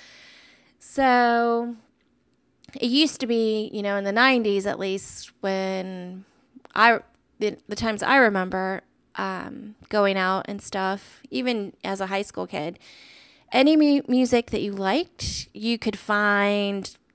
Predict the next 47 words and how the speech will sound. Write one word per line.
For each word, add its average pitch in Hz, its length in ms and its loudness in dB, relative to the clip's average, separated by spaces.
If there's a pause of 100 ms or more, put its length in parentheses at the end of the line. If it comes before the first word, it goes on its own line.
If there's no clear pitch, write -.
(320)
live 208 400 6
music 202 460 -2
of 185 120 -6
that 190 220 -2
genre. 151 480 -8 (760)
Any 254 280 4
music. - 500 -2
It - 140 -10
didn't 220 200 -2
matter 208 280 -2
what 202 260 -4
kind 226 160 -4
of 214 60 -4
music. 190 440 -6 (140)
You 202 140 -8
could 220 160 -8
go 220 140 2
out 190 380 4
and 190 140 -8
hear 185 160 -6
a 180 60 -4
live 190 300 -2
band 185 300 -4
playing 185 520 -10 (640)
whatever 247 520 2
kind 233 180 -4
of 208 60 -2
music 185 320 -4
you 117 80 -8
liked. - 380 -10 (1080)
And 226 160 -6
that's 277 300 -4
what 247 220 -6
kinda 233 260 -8
made 214 160 -6
it - 140 -12
special. 254 520 -4
It 247 120 0
wasn't 294 320 2
that 247 180 2
we 220 80 -4
had 208 160 0
a 208 60 -4
bunch 202 340 -2
of 190 160 -10
great 196 260 -6
bands. 208 840 -10